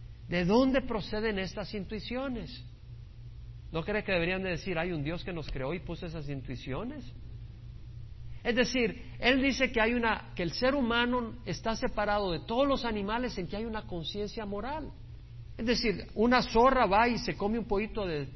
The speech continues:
tres meses y tú no dices, "Qué malvado, arrepiéntete, te voy a llevar al cura para que te confieses". No, porque es un animal, está en su naturaleza. Ahora, tú puedes tener en tu naturaleza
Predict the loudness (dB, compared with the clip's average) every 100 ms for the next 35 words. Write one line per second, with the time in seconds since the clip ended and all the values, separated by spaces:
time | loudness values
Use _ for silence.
0 | -6 -4 0 0 0 0 -4 -6 -12 -12
1 | -12 -12 -12 -12 -8 -4 0 2 2 0
2 | -2 -2 -2 -2 -2 0 4 4 2 -2
3 | -6 -10 -12 -10 -6 -6 -2 4 6 6
4 | 0 -4 -4 -2 0 0 0 0 -2 0
5 | -2 -2 -6 -6 0 0 0 -2 -6 -6
6 | -10 -10 -10 -12 -10 -12 -12 -10 -10 -12
7 | -10 -4 2 4 4 2 -4 -12 -12 -12
8 | -10 -2 0 2 2 2 2 2 4 4
9 | 4 2 0 -2 0 -2 -2 0 0 2
10 | 2 2 0 -4 -4 -8 -12 -14 -14 -14
11 | -14 -14 -12 0 4 8 6 6 0 0
12 | 2 2 2 0 2 0 -2 -2 -2 -2
13 | 0 0 0 -2 -2 -4